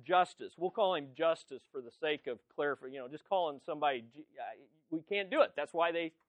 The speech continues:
called him Justus. We're gonna follow in the footsteps of Justus.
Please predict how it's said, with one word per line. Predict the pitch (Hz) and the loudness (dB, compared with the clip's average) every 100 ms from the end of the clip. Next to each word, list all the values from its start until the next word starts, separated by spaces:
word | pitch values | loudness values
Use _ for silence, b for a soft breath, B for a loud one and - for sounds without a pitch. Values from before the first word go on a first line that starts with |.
| _ | _
called | 139 156 | -4 -4
him | 175 151 | -6 0
Justus. | 202 196 - 104 _ _ - | 2 2 -2 -20 _ _ 0
We're | 262 | 4
gonna | 247 | 6
follow | - 262 262 | 8 10 10
in | 233 | 6
the | |
footsteps | - 254 240 247 220 190 | 2 0 2 0 0 -2
of | 165 | 2
Justus. | 214 214 - 139 | 6 6 4 -8